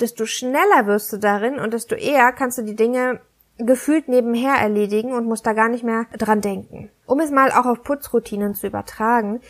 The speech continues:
wenn du im Badezimmer normalerweise eine Stunde alles grundrein putzen willst, aber gar keine Zeit dafür hast, dann teile die einzelnen Dinge doch einfach auf.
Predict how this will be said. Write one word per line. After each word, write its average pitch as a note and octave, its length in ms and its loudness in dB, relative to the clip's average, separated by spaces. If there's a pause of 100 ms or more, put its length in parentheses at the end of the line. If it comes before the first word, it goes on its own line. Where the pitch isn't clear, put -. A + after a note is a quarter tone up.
(240)
wenn A#3+ 160 4
du B3 100 4
im G#3+ 300 0
Badezimmer G#3+ 760 2
normalerweise D4 1040 2
eine A#3+ 300 2
Stunde G#3 360 -2
alles G#3+ 280 0
grundrein G3+ 520 -4
putzen G3+ 340 -12
willst, - 220 -12
aber A3+ 180 0
gar B3 120 2
keine C4 220 0
Zeit A3+ 360 0
dafür G3 260 -8
hast, B3 280 -4 (460)
dann B3+ 300 4
teile F4 420 4
die D#4+ 180 0
einzelnen D#4+ 480 0
Dinge C4+ 240 -2
doch C4 220 -4
einfach B3 360 -4
auf. - 200 -12